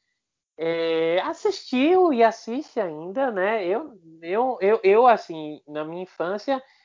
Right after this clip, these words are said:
é um, é uma coisa muito vergonhosa, né?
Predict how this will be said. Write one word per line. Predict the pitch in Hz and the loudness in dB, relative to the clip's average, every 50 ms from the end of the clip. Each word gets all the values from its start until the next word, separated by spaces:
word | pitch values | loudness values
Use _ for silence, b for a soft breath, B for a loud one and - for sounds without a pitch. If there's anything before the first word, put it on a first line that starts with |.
| b b b b _ _ _ _ _ _ | b b b b _ _ _ _ _ _
é | - 208 202 262 302 330 | -8 -4 -2 0 0 0
um, | 311 240 220 202 | -2 -4 -6 -4
é | 214 240 | -2 -2
uma | 277 302 285 | -2 -2 -2
coisa | - - 240 240 226 226 214 | 0 0 0 0 0 -4 -8
muito | 196 196 214 233 240 _ _ - 269 269 269 262 254 247 240 233 226 214 208 202 196 190 185 185 180 180 175 170 165 165 165 160 156 156 156 151 120 135 139 165 170 | -8 -8 -10 -10 -12 _ _ -6 -4 -2 0 0 2 4 6 6 8 8 8 8 8 8 6 6 4 2 0 -2 -2 -4 -4 -4 -6 -8 -10 -12 -14 -16 -18 -12 -4
vergonhosa, | 170 233 233 240 254 226 339 370 349 277 208 180 170 175 185 185 165 147 151 135 127 | 0 0 0 0 -2 -4 -2 -2 -2 -2 -2 0 2 2 0 0 -2 -6 -10 -10 -10
né? | 139 147 170 | -12 -16 -16